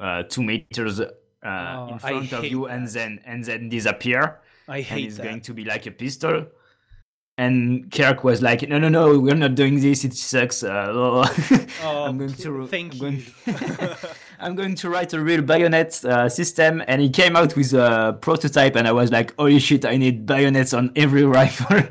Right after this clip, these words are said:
Speaker 1: So I started. We, we, we, it was not planned in the beginning, but we, so we did the bi-, uh, M one Garand bayonet, the Enfield bayonets,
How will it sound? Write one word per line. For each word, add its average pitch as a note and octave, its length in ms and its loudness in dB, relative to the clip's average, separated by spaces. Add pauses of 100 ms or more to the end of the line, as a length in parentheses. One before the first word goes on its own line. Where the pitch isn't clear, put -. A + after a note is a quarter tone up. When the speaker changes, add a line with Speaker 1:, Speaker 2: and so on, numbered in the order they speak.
(420)
Speaker 1:
So - 160 0
I C3+ 200 6
started. C3 680 -2
We, B2+ 260 4
we, B2+ 640 4
we, B2+ 120 -4
it C3+ 140 -2
was C3 200 2
not B2+ 160 -2
planned B2+ 280 2
in A2+ 120 0
the A2 80 -2
beginning, A2 500 -2
but G2 320 -2 (480)
we, B2 220 2
so A#2+ 160 0
we A#2 100 2
did A#2 220 -2
the G#2 360 2
bi-, A#2 300 0
uh, G#2 300 -2
M A2+ 160 -4
one A#2+ 160 -2
Garand G#2+ 340 -2
bayonet, A2 480 -2
the G2+ 160 -2
Enfield A2 320 -4
bayonets, A2+ 680 -4